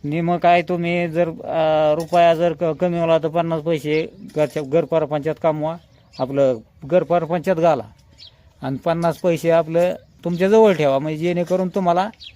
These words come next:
ह्या अशा अडचणीला उपयोगी येतील. बरोबर आहे ताई, तुमचं मनापासून धन्यवाद, तुम्ही सांगितलं. पण होतं काय, आज तीन लेकरं बाळ इथं,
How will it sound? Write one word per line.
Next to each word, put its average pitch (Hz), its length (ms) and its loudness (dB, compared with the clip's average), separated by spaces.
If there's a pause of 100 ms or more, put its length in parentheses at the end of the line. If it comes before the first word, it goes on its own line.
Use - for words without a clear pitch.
(1800)
ह्या 196 240 4
अशा 202 420 4
अडचणीला 214 380 2
उपयोगी 226 340 2
येतील. 139 320 0
बरोबर 208 360 0
आहे 185 120 2
ताई, 185 160 4
तुमचं 175 260 -4
मनापासून 165 460 -2
धन्यवाद, 160 440 0
तुम्ही 151 180 -4
सांगितलं. 151 540 -4
पण 156 180 -6
होतं 196 260 -2
काय, 208 160 4
आज 190 220 0
तीन 208 160 0
लेकरं 190 300 0
बाळ 180 160 2
इथं, 135 240 -4